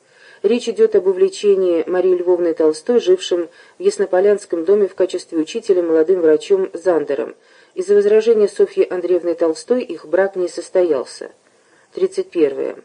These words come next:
Вместе с Поповым Толстой работал над переводом книги «Пути истины» Лао Цзэ. Тридцать второе. Предисловие к сочинениям Гюи де Мопассана, смотри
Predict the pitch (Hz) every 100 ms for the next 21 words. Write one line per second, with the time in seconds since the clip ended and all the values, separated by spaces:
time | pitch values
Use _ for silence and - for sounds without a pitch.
0 | _ _ - - 175 208 214 - 190 185
1 | - 180 214 262 160 147 175 175 - 220
2 | 190 156 196 202 180 170 170 160 156 208
3 | 190 180 185 180 156 160 170 190 185 160
4 | - - 139 127 - 156 156 151 151 -
5 | - - _ _ _ _ _ - 226 233
6 | 233 - - 190 151 - - _ - -
7 | - 202 196 202 208 196 185 - 180 170
8 | 180 180 175 165 165 180 156 165 160 156
9 | 156 147 - 208 208 208 - 165 160 170
10 | 180